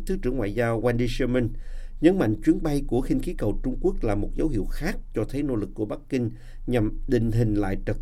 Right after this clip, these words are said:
tự quốc tế. Bà Sherman nói Washington sẽ tiếp tục ngăn chặn việc Trung Quốc khai thác công nghệ của Mỹ để hiện đại hóa quân đội của chính họ. Cộng hòa Nhân dân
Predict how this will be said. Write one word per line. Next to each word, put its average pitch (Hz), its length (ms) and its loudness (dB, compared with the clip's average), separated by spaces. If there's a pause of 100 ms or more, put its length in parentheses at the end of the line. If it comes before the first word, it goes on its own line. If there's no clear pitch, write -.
tự 92 200 0
quốc 143 200 -2
tế. 127 280 2 (840)
Bà 110 80 0
Sherman 127 380 0
nói 139 160 0
Washington 127 460 -2
sẽ 117 120 -4 (180)
tiếp 240 120 0 (120)
tục 160 100 4 (100)
ngăn 127 200 0
chặn 98 260 0
việc 101 120 0 (120)
Trung 123 180 0
Quốc 208 180 0
khai 120 340 0
thác 202 220 -4
công 120 180 -2
nghệ 95 200 0
của 120 100 -2
Mỹ 113 400 2 (440)
để 127 100 4
hiện 123 180 2
đại 98 120 2
hóa 113 260 0
quân 131 140 0
đội 90 220 0
của 101 180 0
chính - 120 0
họ. 107 320 0 (800)
Cộng 131 140 4
hòa 131 120 4
Nhân 147 160 6
dân 165 160 8